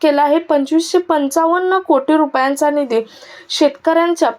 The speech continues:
पीक विम्यासाठी कृषी विभागाने वितरित सुद्धा केलेला आहे. परंतु आतापर्यंत पीक विमा न येण्याचं कारण सुद्धा सरकारने, कृषी विभागाने स्पष्ट केलेले आहे.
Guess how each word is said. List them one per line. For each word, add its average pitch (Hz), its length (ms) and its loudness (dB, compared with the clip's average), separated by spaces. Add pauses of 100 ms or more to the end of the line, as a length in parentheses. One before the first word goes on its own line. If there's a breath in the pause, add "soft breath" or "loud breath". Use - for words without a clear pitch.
पीक 330 220 2
विम्यासाठी 302 600 2
कृषी - 580 -2
विभागाने 294 480 2
वितरित 269 400 0
सुद्धा 285 380 -4
केलेला 262 480 0
आहे. 220 200 -6 (320 loud breath)
परंतु 330 500 0 (260 loud breath)
आतापर्यंत 359 800 -2 (340)
पीक 311 220 2
विमा 320 280 2
न 285 160 -2
येण्याचं 320 640 2
कारण 277 380 0
सुद्धा 247 460 -2 (400)
सरकारने, 320 640 -2
कृषी 320 360 0
विभागाने 302 540 0
स्पष्ट - 560 -4
केलेले 240 360 2
आहे. 226 240 -2